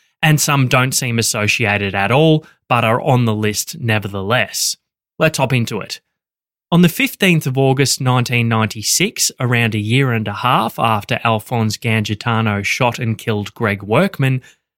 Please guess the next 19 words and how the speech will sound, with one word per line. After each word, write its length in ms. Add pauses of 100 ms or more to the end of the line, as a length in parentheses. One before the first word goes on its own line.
(120)
two 160
mechanics 760
named 380
Les 340
Knowles 520
and 300
Tim 320
Richards 640
were 120
shot 340
and 160
killed 380 (340)
in 160
the 160
automotive 720
shop 400
where 120
they 180
worked. 520